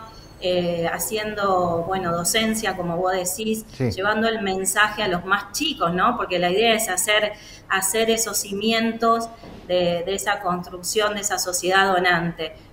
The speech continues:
Speaker 1: No existe otra forma, Mario, sino el, el informar, el demostrarle a la, a la gente, a la sociedad,
Speaker 2: Sí.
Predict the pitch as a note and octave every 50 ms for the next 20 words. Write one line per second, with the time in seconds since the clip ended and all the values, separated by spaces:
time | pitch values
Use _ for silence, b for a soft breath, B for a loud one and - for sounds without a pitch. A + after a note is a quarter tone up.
0 | - - - A#3 A#3 A#3 - - - A#3 G#3 - - - - E3+ D#3 - D#3 D3+
1 | - - E3 D#3+ D#3 D#3 D#3 D#3 D3+ D#3+ D#3+ D#3+ D#3+ D#3+ D#3+ D#3+ D#3 - - F3
2 | E3+ F3+ F#3+ G3 G3+ G3+ G3 F#3 F#3 F#3 B B B B - - E3+ E3+ F3+ F3+
3 | F3+ F3 - F3+ F3 F3 F3+ F#3+ G#3 A3+ A#3+ B3+ C4 C4 C#4 - F3+ F#3 F#3 F3+
4 | F3+ F3+ F3+ F3+ - - A3+ A3+ A#3+ A#3+ A#3 A3 G3 F#3+ - - - - D#3+ E3+
5 | F3 E3+ - - - - G#3+ G#3+ A3 A3 A3 A3+ A3+ G#3 F#3+ F3+ E3+ E3+ - -
6 | - - - F3 F3 F#3 G3 G#3 A3 A#3+ B3 -